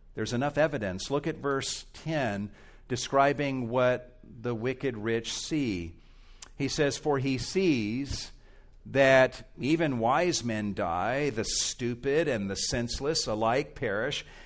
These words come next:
and leave their wealth to others." This is what people see, what we all see when we look around at what happens in our world today.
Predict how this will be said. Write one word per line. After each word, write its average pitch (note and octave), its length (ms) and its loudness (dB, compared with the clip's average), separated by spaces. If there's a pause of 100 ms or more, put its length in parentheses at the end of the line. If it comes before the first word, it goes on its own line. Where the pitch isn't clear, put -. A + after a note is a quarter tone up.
(120)
and C3 260 0
leave D3 300 2
their D3 180 4
wealth A2+ 420 0
to D3 200 0
others." - 540 -2 (1300)
This C3+ 180 0
is C#3 140 0
what D3+ 220 4
people D3 280 2
see, E3 480 2 (800)
what C3 160 0
we D3+ 160 6
all G3+ 200 10
see B2 340 2
when A#2+ 180 -2
we B2 120 0
look C3+ 300 0
around C#3 640 2 (2000)
at B2+ 120 -2
what B2 160 2
happens C#3 520 2
in C3 120 0
our A#2 160 2
world C3+ 500 2
today. B2 580 2